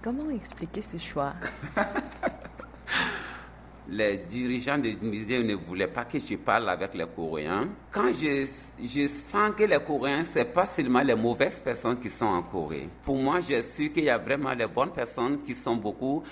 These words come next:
Speaker 2: Les Coréens sont timides. Les Coréens, ils respectent les gens. J'ai su ça. Mais le problème est que je n'arrivais pas à me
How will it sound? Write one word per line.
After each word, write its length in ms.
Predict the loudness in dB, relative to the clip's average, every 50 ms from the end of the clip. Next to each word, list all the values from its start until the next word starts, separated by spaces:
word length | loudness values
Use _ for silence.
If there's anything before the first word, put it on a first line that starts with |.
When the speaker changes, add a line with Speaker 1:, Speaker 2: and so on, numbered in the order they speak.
| -12 -4
Speaker 2:
Les 160 | 0 0 0
Coréens 380 | 0 0 0 0 2 2 2 0
sont 200 | 0 -2 -2 -4
timides. 640 | -4 -2 -2 0 0 0 0 0 0 -2 -4 -4 -4 -6 -12 -12 -4
Les 160 | -2 -2 -2
Coréens, 440 | -2 -2 -4 -2 0 2 2 2 0 0
ils 160 | -2 -4 -2
respectent 420 | -2 -2 -2 -2 -2 -4 -4 -2
les 120 | -2 -2 -2
gens. 300 | 0 0 0 0 0 -2 -4 -6 -10 -18 -20 -20 -20 -18
J'ai 240 | -6 -2 0 0 0
su 240 | 0 -4 -4 -4 -2
ça. 380 | -2 -2 -2 -2 -4 -4 -6 -12 -16 -20 -20 -20 -10 -4
Mais 160 | -2 0 0
le 120 | 0 0 -2
problème 340 | -2 -2 -2 -2 -2 -4 -4
est 260 | -2 0 0 0 0
que 60 | 0
je 100 | -2 -2
n'arrivais 400 | 0 0 0 0 0 -2 -4 -4
pas 220 | -4 -4 -4 -4 -4
à 140 | -4 -4 -2
me 160 | -2 -4 -6